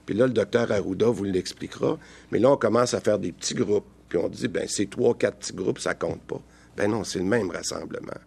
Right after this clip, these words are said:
Puis ces gens-là se rejoignent après. Alors, je pense que dans le cas du Bas-Saint-Laurent, je vous le dis, on a eu un petit peu plus que trente cas juste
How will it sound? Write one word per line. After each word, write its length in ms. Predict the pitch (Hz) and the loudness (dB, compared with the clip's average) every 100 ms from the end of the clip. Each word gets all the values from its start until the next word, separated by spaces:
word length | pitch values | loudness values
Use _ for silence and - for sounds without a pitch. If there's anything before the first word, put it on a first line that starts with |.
| - - - | -20 -20 -8
Puis 80 | - | 0
ces 180 | - 107 | 2 4
gens-là 380 | 101 95 90 113 | 4 2 2 0
se 160 | - | 0
rejoignent 480 | 98 - 101 113 - | -4 -4 -4 -2 -4
après. 400 | - - - - - - - - | -6 -8 -10 -10 -18 -20 -20 -8
Alors, 240 | - 95 90 | -2 -2 0
je 80 | |
pense 300 | - 139 151 | 4 4 4
que 240 | - 110 - - - - - | 4 4 2 -6 -20 -20 -4
dans 220 | 90 117 | 4 6
le 60 | 131 | 6
cas 200 | - 135 | 4 4
du 140 | 113 | 4
Bas-Saint-Laurent, 640 | 98 101 98 92 87 98 131 | 0 0 2 0 2 0 0
je 60 | |
vous 80 | 92 | -2
le 60 | 92 | -4
dis, 200 | - 127 | 0 0
on 160 | 95 | 2
a 40 | 92 | 0
eu 220 | 104 107 - - - - - | 0 -4 -8 -20 -20 -20 -6
un 80 | 98 | -2
petit 200 | 107 - | -2 -2
peu 100 | - | 0
plus 240 | 98 120 - | 2 2 0
que 80 | |
trente 420 | 90 - 107 92 - | -2 0 0 0 2
cas 180 | 120 | 2
juste 600 | 104 80 101 156 - - | 2 0 4 4 2 -6